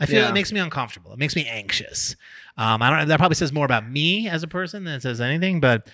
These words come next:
Speaker 2: Well,
Speaker 1: I feel
Speaker 2: why,
Speaker 1: like
Speaker 2: why does it make you anxious?
Speaker 1: 'cause I feel like the, uh, you know, order of operations
Speaker 2: Do you have
Speaker 1: is
Speaker 2: some past life trauma that you wanna unload here?
Speaker 1: I did have a situation when I was a kid, <laughs> now that you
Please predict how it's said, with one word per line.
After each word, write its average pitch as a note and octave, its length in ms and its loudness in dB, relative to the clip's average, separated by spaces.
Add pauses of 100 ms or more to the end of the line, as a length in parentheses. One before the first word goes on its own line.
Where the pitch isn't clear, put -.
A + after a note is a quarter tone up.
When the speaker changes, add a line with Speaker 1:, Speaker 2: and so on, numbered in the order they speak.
(140)
Speaker 2:
Well, - 140 4
Speaker 1:
I C3+ 40 4
feel B3 80 12
Speaker 2:
why, B3 60 12
Speaker 1:
like G#3+ 100 8
Speaker 2:
why D#3+ 140 10
does D3 140 4
it D#3 40 0
make C3+ 180 -2
you A#2+ 100 -2
anxious? B2 460 -6
Speaker 1:
'cause A#3 140 4
I A#3 80 6
feel A#3+ 180 0
like G#3 180 2
the, F#3 440 0
uh, D#3 520 2
you C#3+ 100 -2
know, B2+ 160 -4
order D3 260 4
of D3+ 80 4
operations C#3+ 600 4
Speaker 2:
Do C#3+ 40 0
you D3 40 2
have C#3 80 4
Speaker 1:
is - 40 -4
Speaker 2:
some C3 280 -4 (180)
past B2+ 280 0
life B2 180 -2
trauma B2+ 420 -4
that D3+ 80 -8
you B2 80 -6
wanna C3 280 -4
unload C3+ 380 -2
here? D3 220 -4 (180)
Speaker 1:
I F3+ 60 4
did A3+ 280 2
have A3+ 140 2
a F#3 40 -6
situation D3 600 2
when A2+ 140 0
I A2+ 180 2
was G#2+ 140 -2
a G#2+ 60 -8
kid, A2 680 -2
<laughs> G#2+ 60 -4
now C3+ 260 4
that D3 100 0
you A#2 80 -8